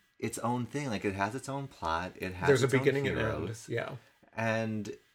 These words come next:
Speaker 1: if the miniseries was all we got of Battlestar,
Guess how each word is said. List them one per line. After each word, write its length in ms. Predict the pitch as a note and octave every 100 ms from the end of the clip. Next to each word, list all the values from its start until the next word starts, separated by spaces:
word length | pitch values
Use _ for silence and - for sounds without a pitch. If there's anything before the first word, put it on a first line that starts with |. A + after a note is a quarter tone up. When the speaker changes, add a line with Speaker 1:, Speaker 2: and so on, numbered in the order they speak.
| _
Speaker 1:
if 260 | - A2+ A2
the 80 | A#2
miniseries 600 | G#2 G#2 A2 C3 C3 A#2
was 100 | F#2
all 140 | F#2
we 80 | F#2+
got 300 | E2+ D#2+ E2+
of 120 | - -
Battlestar, 640 | C#3 C#3 - D#3 D#3+ D3+